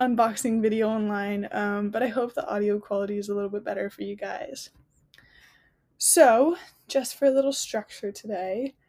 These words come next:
I'm gonna start off with the effects of alcohol on the brain, because I feel it's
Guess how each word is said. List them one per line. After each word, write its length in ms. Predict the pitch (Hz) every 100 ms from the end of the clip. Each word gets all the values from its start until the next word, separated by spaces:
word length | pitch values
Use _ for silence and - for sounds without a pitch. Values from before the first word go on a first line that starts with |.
| _ _ _
I'm 100 | 269
gonna 120 | 262
start 240 | 269 285 269
off 140 | 277
with 120 | -
the 140 | - 233
effects 400 | 233 208 190 220
of 80 | 196
alcohol 480 | 196 208 208 202
on 80 | 202
the 40 | 202
brain, 360 | 202 202 202
because 240 | 202 226 220
I 80 |
feel 320 | 208 214 202 196
it's 180 | -